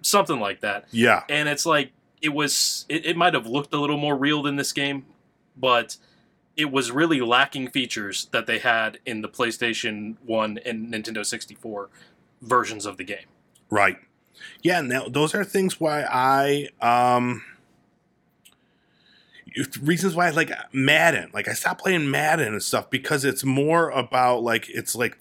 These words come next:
Speaker 2: doing more of that simulation stuff where it's like, okay, it's gotta be very much exactly what you're seeing, like, on T V and have the ability to do exactly like that. With this, it's definitely got more of that arcadey feel where it's like, okay, it's gonna do that,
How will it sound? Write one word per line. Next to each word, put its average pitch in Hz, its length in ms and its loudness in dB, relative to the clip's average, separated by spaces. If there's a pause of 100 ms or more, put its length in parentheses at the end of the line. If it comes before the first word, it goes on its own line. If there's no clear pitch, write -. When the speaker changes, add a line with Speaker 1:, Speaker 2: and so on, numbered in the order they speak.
(140)
Speaker 2:
doing 147 220 0
more 135 240 2
of 127 60 4
that 117 160 2
simulation 147 840 -2
stuff 110 480 -2
where 117 120 -2
it's - 160 -4
like, 113 260 0
okay, 117 260 0
it's 95 160 -8
gotta 123 320 2
be 117 200 -6
very 117 360 4
much 117 360 -4 (280)
exactly 107 680 0
what 131 160 2
you're 123 100 0
seeing, 120 640 0 (420)
like, 110 160 2
on 110 100 2
T 123 140 -4
V 110 140 -2
and 107 280 -4
have 117 200 -2
the 117 100 2
ability 127 520 2
to - 160 -8
do 113 180 0
exactly 104 440 -2
like 95 240 -4
that. 90 260 0 (320)
With - 140 -2
this, 151 200 2
it's 117 200 -2
definitely 117 300 0
got 101 200 0
more 107 120 0
of 104 60 2
that 95 120 2
arcadey 135 420 0
feel 107 220 0
where 101 120 2
it's 98 120 -4
like, 98 160 -2
okay, 117 220 2
it's 95 120 -4
gonna 123 220 0
do 110 160 -2
that, 107 340 4